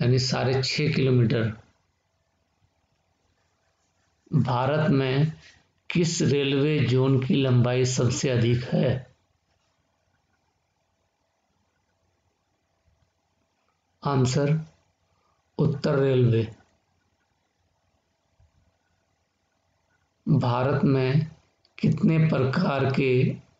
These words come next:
real marg हैं? Answer तीन प्रकार के।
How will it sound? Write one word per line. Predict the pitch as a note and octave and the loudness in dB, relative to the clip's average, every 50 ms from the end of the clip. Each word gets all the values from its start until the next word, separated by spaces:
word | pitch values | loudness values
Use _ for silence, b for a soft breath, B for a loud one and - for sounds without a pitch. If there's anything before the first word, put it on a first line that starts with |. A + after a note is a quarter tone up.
| _ _ _ _ _ _ _ _ - | _ _ _ _ _ _ _ _ -4
real | - C#3+ A#2+ B2+ C3+ C3+ C3+ C3 B2+ | -2 0 2 2 2 2 2 2 2
marg | B2 B2 B2 B2 A#2+ A2 A2+ | 2 2 0 0 0 0 0
हैं? | A2 F2+ B2+ B2 A#2+ A#2+ G#2+ G2+ F#2+ - - _ _ _ _ _ _ _ _ _ _ _ _ _ _ _ _ _ _ _ _ _ _ _ _ _ _ _ _ _ _ _ _ _ _ _ _ _ _ _ _ _ _ _ _ _ _ _ _ _ _ _ _ _ _ _ _ _ _ _ _ _ _ _ _ _ _ _ _ _ _ _ _ _ _ _ _ _ _ _ - - | 0 0 0 0 0 0 -2 -2 -4 -8 -16 _ _ _ _ _ _ _ _ _ _ _ _ _ _ _ _ _ _ _ _ _ _ _ _ _ _ _ _ _ _ _ _ _ _ _ _ _ _ _ _ _ _ _ _ _ _ _ _ _ _ _ _ _ _ _ _ _ _ _ _ _ _ _ _ _ _ _ _ _ _ _ _ _ _ _ _ _ _ _ -6 -4
Answer | C3+ C3 B2+ B2+ B2+ - C3+ C3 B2 C3 | -2 0 2 2 2 2 2 4 4 2
तीन | B2+ - - - - D#3 C#3 C#3+ D3 C#3+ B2+ B2+ | 2 0 -8 -4 -2 0 2 2 2 2 2 0
प्रकार | - B2 B2+ - E3+ C#3+ B2+ A#2+ A#2 | 0 -2 0 0 0 0 0 0 0
के। | - - B2 A2+ G#2+ A2 | 0 0 0 0 0 -2